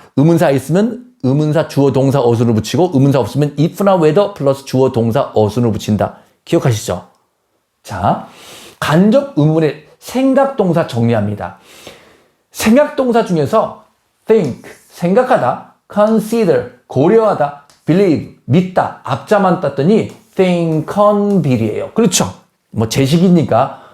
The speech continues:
이렇게 안 해오셔도 난 소화할 수 있어. 그럼 뭐 그렇게 소화하시면 되는데 저는 이게 편하더라고요. 자, think on believ는 꼭 앞으로 나갑니다. 무슨 말이냐면, 자, 어떤 문장의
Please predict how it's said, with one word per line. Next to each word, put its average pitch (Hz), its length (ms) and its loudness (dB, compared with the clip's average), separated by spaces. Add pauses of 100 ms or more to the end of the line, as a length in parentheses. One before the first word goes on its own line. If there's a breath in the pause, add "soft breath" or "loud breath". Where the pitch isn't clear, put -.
(100)
이렇게 180 240 2
안 151 160 2
해오셔도 185 260 2
난 165 280 0
소화할 220 360 0
수 151 80 -12
있어. - 300 -2
그럼 208 160 -6
뭐 392 200 -6
그렇게 170 220 -2
소화하시면 190 420 0
되는데 127 320 0 (120)
저는 180 160 2
이게 147 80 -2
편하더라고요. 117 520 -2 (360 loud breath)
자, 135 200 -2
think 277 380 0
on 247 100 0
believ는 214 200 2
꼭 - 200 -4
앞으로 127 440 -2
나갑니다. 107 560 -8 (1120)
무슨 127 240 4
말이냐면, 127 600 -2 (440 soft breath)
자, - 220 -20 (800)
어떤 269 720 0
문장의 247 1000 2